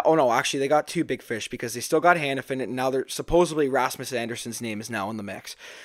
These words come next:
which I think that you can get a first for that guy. If you don't get a first for that guy, you, you've done wrong as a G M. So they don't get a first. Um, now they got a week here to still make trades, but I think Tanev was, was probably w-,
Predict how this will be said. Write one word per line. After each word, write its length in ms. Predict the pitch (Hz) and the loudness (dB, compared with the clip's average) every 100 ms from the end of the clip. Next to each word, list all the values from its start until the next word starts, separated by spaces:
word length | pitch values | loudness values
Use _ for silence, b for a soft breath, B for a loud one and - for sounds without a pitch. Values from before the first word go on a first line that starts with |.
| B | B
which 160 | 135 139 | -2 6
I 100 | 160 | 6
think 140 | 156 | 4
that 80 | 151 | 0
you 140 | 143 | -2
can 80 | 139 | 0
get 120 | 139 | -2
a 40 | 120 | -2
first 280 | - 120 - | -2 -4 -4
for 80 | 120 | -4
that 180 | 110 | -4
guy. 100 | - | -4
If 100 | 107 | -6
you 60 | 127 | -2
don't 140 | 147 | 0
get 100 | 143 | 2
a 60 | 123 | 0
first 240 | - 120 | -2 -6
for 100 | - | -4
that 220 | 110 110 - | -4 -4 -4
guy, 140 | 107 | -6
you, 360 | 104 107 107 - | -8 -10 -12 -12
you've 220 | 107 107 | -14 -6
done 220 | - 113 | -4 -2
wrong 340 | 113 113 104 110 | -2 -4 -4 -8
as 100 | - | -12
a 60 | |
G 220 | 104 113 | -8 -6
M. 180 | 104 90 - B B B | -6 -10 -16 B B B
So 440 | - 175 151 139 - B B B | 6 10 10 10 2 B B B
they 80 | 131 | 4
don't 180 | 175 | 6
get 80 | 214 | 8
a 60 | 214 | 6
first. 500 | - 147 135 - - - | 6 6 4 0 -10 -4
Um, 540 | 127 131 120 113 110 - _ | 2 2 2 -2 -8 -16 _
now 140 | 139 | 0
they 60 | 139 | 4
got 100 | 170 | 6
a 40 | 147 | 6
week 220 | 147 156 | 4 0
here 160 | 151 127 | -2 -2
to 60 | |
still 200 | 120 139 | -2 -4
make 180 | 127 117 | -2 -4
trades, 380 | - 147 120 - | 0 2 2 0
but 280 | 131 113 - B B B B _ _ _ _ _ _ _ | 0 -2 -2 B B B B _ _ _ _ _ _ _
I 140 | 202 240 | 6 6
think 180 | 170 - | 4 2
Tanev 460 | 170 160 147 - - | 2 4 2 0 -10
was, 300 | 143 139 - 135 | -6 -6 -6 -6
was 220 | 139 - | -6 -2
probably 340 | - 220 196 | 4 6 6
w-, 200 | 139 139 | 2 -4